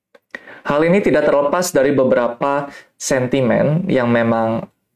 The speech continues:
hadir dan juga yang akan datang di pekan ini,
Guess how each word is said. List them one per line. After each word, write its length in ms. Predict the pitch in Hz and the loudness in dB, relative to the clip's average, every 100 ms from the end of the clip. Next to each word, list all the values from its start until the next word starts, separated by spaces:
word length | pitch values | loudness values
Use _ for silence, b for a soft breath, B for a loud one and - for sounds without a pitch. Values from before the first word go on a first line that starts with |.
| _ - | _ -8
hadir 560 | 147 120 117 135 170 131 | -2 2 4 2 2 2
dan 240 | 117 117 | 0 2
juga 240 | 117 110 | 2 2
yang 240 | 117 117 117 - | 2 2 0 -4
akan 320 | 127 139 135 | -2 0 0
datang 480 | 110 - 139 151 139 | 0 -2 -2 0 0
di 80 | |
pekan 320 | 143 131 143 113 | 0 -2 -2 0
ini, 400 | 113 127 180 | 2 2 0